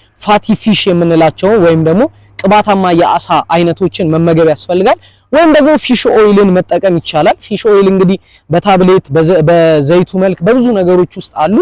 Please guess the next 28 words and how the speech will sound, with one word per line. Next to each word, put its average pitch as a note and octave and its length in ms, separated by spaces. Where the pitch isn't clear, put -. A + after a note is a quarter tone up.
ስለዚህ G3+ 320
እነዚህን F3+ 420
መርጣችሁ E3+ 440
መጠቀም F3 400
ያስፈልጋል። D#3 540
ከዛ A#3 140
ውጪ C#4 260
ደግሞ C4 220
የሉሲን G3 600
ኮንቴንታቸው G#3+ 680
አሪፍ G3 340
የሆነ፣ D3+ 320
ሉሲን F#3+ 320
እንግዲህ G3 280
ከዚህ F3+ 260
ቀደም F3+ 300
በደንብ E3 340
ነግሬያችኋለሁ። D#3+ 720
ከሶስቱ G3+ 600
ብራንችድ F3 480
ቼን F#3+ 340
አሚኖ E3 340
አሲዶች D3+ 440
መካከል D3 440
አንዱ F#3 380
ነው። A#3 160
ለጡንቻ F3 440
ግንባታ E3 320